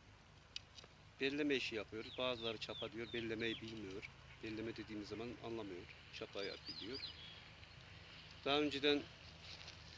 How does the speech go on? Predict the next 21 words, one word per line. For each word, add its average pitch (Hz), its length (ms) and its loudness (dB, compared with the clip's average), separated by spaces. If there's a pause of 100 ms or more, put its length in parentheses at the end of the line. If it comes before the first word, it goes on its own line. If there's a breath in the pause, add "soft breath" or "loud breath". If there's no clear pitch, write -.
gözünü 139 320 6
açtık 120 420 8
işte 120 280 2 (800)
şöyle. 117 420 4 (1500)
Ocakların, 117 580 6
bağ 127 200 8
ocaklarının 117 540 2
gözü 127 220 4
açılıyor. 104 460 10 (1400)
Kürekle 127 360 8 (380)
şöyle 123 160 8
şöyle - 440 12
alınıyor. 349 460 12 (1000)
Ondan 143 160 10
sonra 156 260 4
budama 143 280 10
işlemi 160 280 10
yapılıyor. 165 420 8 (580)
Budama 135 280 10
işlemini 120 340 8
yaptık. 123 360 6